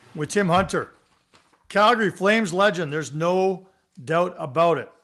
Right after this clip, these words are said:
The Eric Francis Show is brought to you by Horse Racing Alberta. Alberta was built on the back of a horse,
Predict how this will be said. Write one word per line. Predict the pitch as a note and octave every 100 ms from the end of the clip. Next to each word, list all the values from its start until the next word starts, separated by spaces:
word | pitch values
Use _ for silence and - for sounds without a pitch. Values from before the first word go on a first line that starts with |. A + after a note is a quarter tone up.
| _ _ _ _ _ _ _ _ _ _ _ _ D#3+
The | C#3
Eric | D#3+ F3 E3+
Francis | E3+ F3 D3
Show | D#3+ E3+
is | D#3+
brought | A2+ - D#3 G3 G3+
to |
you | E3+
by | C3+
Horse | C3+ D#3 D#3
Racing | D#3 C#3
Alberta. | C#3 B2+ D3+ C3
Alberta | C#3 C#3 G#3+ C#4+
was | A3+
built | A#2 G#3 G#3
on | F#3
the |
back | D3 F3 F#3
of | D3+
a |
horse, | B2+ D3 A3 A#3+ -